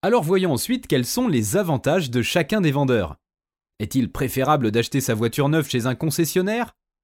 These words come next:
Un mandataire peut-il rivaliser en termes de qualité de service ? Passons en revue les avantages et les inconvénients de ces deux prestataires. Commençons donc par les concessionnaires.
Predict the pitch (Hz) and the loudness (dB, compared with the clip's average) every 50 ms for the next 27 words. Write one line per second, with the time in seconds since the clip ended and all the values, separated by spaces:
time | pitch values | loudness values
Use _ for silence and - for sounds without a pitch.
0 | _ _ _ - 110 123 135 139 151 151 - 202 190 - - 151 139 - 156 139 | _ _ _ -4 -2 0 2 2 0 2 2 0 -2 0 -2 -4 -2 0 0 0
1 | 110 101 131 160 160 143 170 175 175 170 165 208 226 214 156 - - 151 143 143 | 0 0 0 0 2 2 2 0 0 0 0 0 -2 -2 -2 -2 -2 -2 0 0
2 | 131 120 113 110 - - 180 175 170 151 - 180 151 - - 180 175 175 226 240 | 0 -2 -4 -2 -2 -2 0 0 0 0 -2 -2 -2 -2 -2 -2 0 0 -2 -4
3 | 233 - - - _ _ _ _ _ _ _ _ _ - 180 185 - 220 214 175 | -4 -8 -12 -14 _ _ _ _ _ _ _ _ _ 0 2 2 2 0 0 0
4 | 196 185 160 175 170 156 190 202 160 131 117 156 170 147 151 139 - 151 156 165 | 2 2 2 2 2 2 2 2 2 2 4 2 2 2 0 0 2 2 2 2
5 | 147 165 - _ _ _ _ 220 240 220 214 180 175 185 170 - 175 143 135 120 | 0 -2 -8 _ _ _ _ -2 0 0 0 2 0 0 0 0 0 0 2 2
6 | 120 139 151 139 117 - 131 120 113 160 185 - - 170 147 - - 135 127 - | 2 0 0 0 0 0 -2 0 2 2 2 2 0 -2 -2 0 -2 -2 0 0
7 | 120 95 76 69 - _ _ _ _ _ _ _ _ _ 156 151 147 147 139 - | -2 -2 -4 -6 -12 _ _ _ _ _ _ _ _ _ 2 2 4 2 2 2
8 | 151 139 135 147 139 - - - 113 92 92 95 90 - - 127 113 - 147 139 | 2 2 2 2 0 0 -2 -2 -2 -2 -2 -2 -4 -2 -4 -4 0 0 0 0
9 | - - 170 180 202 220 247 247 - - | 2 2 2 2 2 0 0 -2 -4 -6